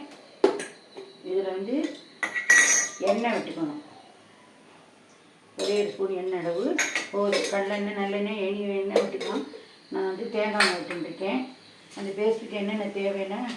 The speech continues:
மிளகாய் வத்தல், ரெண்டு மிளகாய் வத்தல் போதும் இந்த அளவுக்கு. ஒரே ஒரு டேபிள் ஸ்பூன் அளவுக்கு மிளகு போட்டுக்கோங்க. உளுத்தம்பருப்பு ஒரு பிடிச்ச பொடி மாதிரி போட்டுக்கோங்க.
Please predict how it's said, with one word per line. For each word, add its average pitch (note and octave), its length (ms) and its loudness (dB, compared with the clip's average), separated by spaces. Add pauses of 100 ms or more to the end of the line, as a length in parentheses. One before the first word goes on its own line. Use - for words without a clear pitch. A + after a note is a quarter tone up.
(120)
மிளகாய் F#3+ 360 2
வத்தல், A3 340 0 (680)
ரெண்டு G3 260 0
மிளகாய் G3 280 2
வத்தல் F#3 280 -2
போதும் F#3 260 -2
இந்த F3 180 0
அளவுக்கு. G3 400 2 (640)
ஒரே G#3 160 2 (160)
ஒரு F#3 120 0 (840)
டேபிள் G#3 280 -2
ஸ்பூன் F#3+ 280 2
அளவுக்கு G3+ 400 0 (460)
மிளகு A3+ 300 4
போட்டுக்கோங்க. F#3+ 480 0 (280)
உளுத்தம்பருப்பு F#3+ 560 2 (100)
ஒரு F#3 100 0 (240)
பிடிச்ச F#3+ 300 -6
பொடி G3 180 -6 (1200)
மாதிரி F#3 220 -8
போட்டுக்கோங்க. F3 460 -6